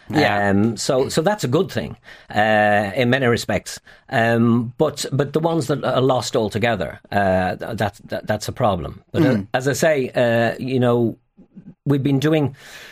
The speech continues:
Speaker 2: uh, we've been, we, we made the changes in the early two thousand and tens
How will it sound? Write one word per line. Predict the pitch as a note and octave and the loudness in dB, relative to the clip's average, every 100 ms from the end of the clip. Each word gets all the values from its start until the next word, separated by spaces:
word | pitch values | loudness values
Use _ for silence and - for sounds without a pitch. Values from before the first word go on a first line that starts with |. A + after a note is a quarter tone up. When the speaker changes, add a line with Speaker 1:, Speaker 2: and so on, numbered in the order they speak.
| - _ _ - | -20 _ _ 0
Speaker 2:
uh, | B2 A#2 A2+ A2+ A2 A2 A2 | 2 2 2 2 2 2 0
we've | D#3 C#3+ | 0 0
been, | D3+ - _ - | -2 -4 _ -6
we, | D3 D#3+ | -2 0
we | D#3+ D3 | 0 2
made | D3+ F3 F#3 D3+ | 2 2 0 -2
the | |
changes | C#3+ D#3+ C#3 A2+ F#2+ - | -2 0 2 0 -2 -2
in | A#2 | 0
the | A#2 A#2 | 2 2
early | A#2 A2 | 2 -2
two | - A#2 | -2 -2
thousand | A#2 G2 G#2 | -2 -2 -2
and | F#2 | -4
tens | - G#2 F2 E2 - | -2 -2 -2 -4 -10